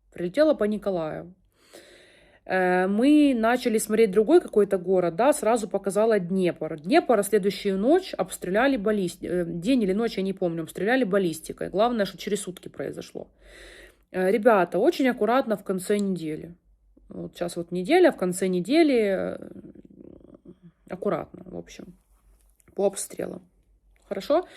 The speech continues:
У них щас какой-то вот действительно, не знаю, какая-то манечка по югу.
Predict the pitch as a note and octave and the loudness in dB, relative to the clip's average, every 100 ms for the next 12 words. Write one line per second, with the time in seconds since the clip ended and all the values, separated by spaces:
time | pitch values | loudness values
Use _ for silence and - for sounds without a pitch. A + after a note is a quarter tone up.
0 | - - G3+ A#3+ F#4 E4+ - A3+ D4 D4 | -20 -10 2 4 6 4 0 0 0 2
1 | G#3+ G#3+ F3+ - C#4 C#4+ A3 F#3+ F3 E3+ | 2 2 0 -6 -2 0 0 0 0 0
2 | E3+ F#3 F3+ F#3 F3 E3 E3+ A3 A3 F#3+ | 0 -2 -4 -2 0 -2 -2 -2 0 0
3 | F#3 G#3+ G3+ - - F#3 F#3+ E3+ D#3+ - | 0 0 -2 -4 -6 -6 -6 -6 -6 -10
4 | - | -12